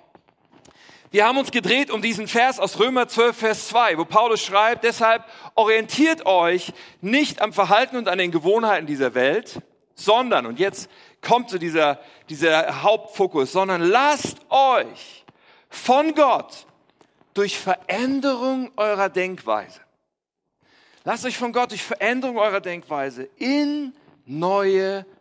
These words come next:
Menschen verwandeln. Wow, das ist der Hammer, was hier steht. „Lasst euch von Gott durch Veränderung eurer Denkweise in neue Menschen verwandeln. Dann werdet ihr wissen, was Gott von euch will. Es ist das, was gut ist und ihn freut und seinem Willen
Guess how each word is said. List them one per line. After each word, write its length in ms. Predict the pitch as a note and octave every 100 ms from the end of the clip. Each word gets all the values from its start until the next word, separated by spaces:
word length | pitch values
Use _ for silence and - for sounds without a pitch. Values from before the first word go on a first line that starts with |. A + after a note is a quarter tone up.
| -
Menschen 760 | D3 E3+ F3+ - D#3 D#3+ D3+ _
verwandeln. 720 | _ D#3 C#3+ C#3+ C#3 A2+ G#2+ -
Wow, 220 | D3+ A2+
das 140 | -
ist 160 | - -
der 120 | F#2+
Hammer, 220 | - F3
was 140 | G#2 -
hier 80 |
steht. 260 | - - - _ _ _ - - - - - _
„Lasst 200 | G3+ A3
euch 100 | A#3+
von 140 | A3
Gott 260 | F3 D3+ C#3
durch 100 | C#3+
Veränderung 360 | F#3 G3+ G#3+ F3+
eurer 160 | E3
Denkweise 320 | D#3+ D#3 D3+
in 60 | C#3+
neue 160 | G3+ A#3
Menschen 220 | G3+ D#3
verwandeln. 380 | D#3+ C#3+ C#3+ D3 _
Dann 160 | - A3
werdet 240 | C4+ C4
ihr 120 | G3+ E3+
wissen, 340 | E3 E3+ E3+ _ _ _ _
was 220 | B2 -
Gott 180 | E3 D#3+
von 140 | F3
euch 180 | D#3 D3
will. 260 | B2+ A#2 A2+ - _
Es 200 | - C3
ist 220 | B2 -
das, 280 | F#3+ G#3 -
was 200 | C3+ -
gut 220 | G#3 C4
ist 380 | D4 E4 - - _ _ _ -
und 180 | E3 B2
ihn 120 | A#2
freut 600 | - D#3 G3 C#4 D4 - - _ _ _ _ _ _
und 100 | B2+
seinem 300 | C3 B2 A2
Willen 520 | C3+ E3 D#3+ D#3+ D#3+